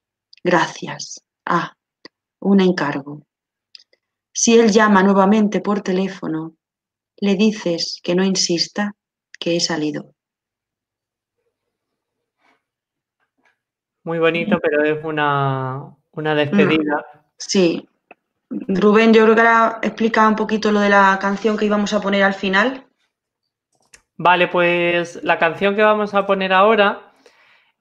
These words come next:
Speaker 2: está relacionada con este poema de Me voy a dormir. La canta Mercedes Sosa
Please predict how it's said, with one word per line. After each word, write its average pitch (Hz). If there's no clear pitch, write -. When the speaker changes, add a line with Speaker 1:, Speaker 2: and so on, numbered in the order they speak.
Speaker 2:
está 185
relacionada 180
con 185
este 180
poema 208
de 180
Me 160
voy 160
a 160
dormir. 160
La 165
canta 185
Mercedes 170
Sosa 233